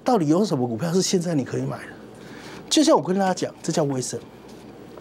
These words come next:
买在低档，你要怎么样能不赚钱？礼拜一我们买三六三、三六、三十六块三，对不对？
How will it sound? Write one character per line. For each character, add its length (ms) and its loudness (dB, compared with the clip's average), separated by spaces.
买 260 4
在 160 4
低 180 2
档， 300 2
你 160 2
要 120 4
怎 140 -8
么 100 0
样 120 2
能 140 -2
不 120 -8
赚 180 -2
钱？ 140 -10
礼 120 4
拜 200 4
一 40 4
我 100 2
们 160 4
买 140 0
三 240 0
六 140 2
三、 160 0
三 200 0
六、 220 0
三 300 2
十 100 -2
六 140 4
块 120 0
三， 180 0
对 100 4
不 40 4
对？ 120 2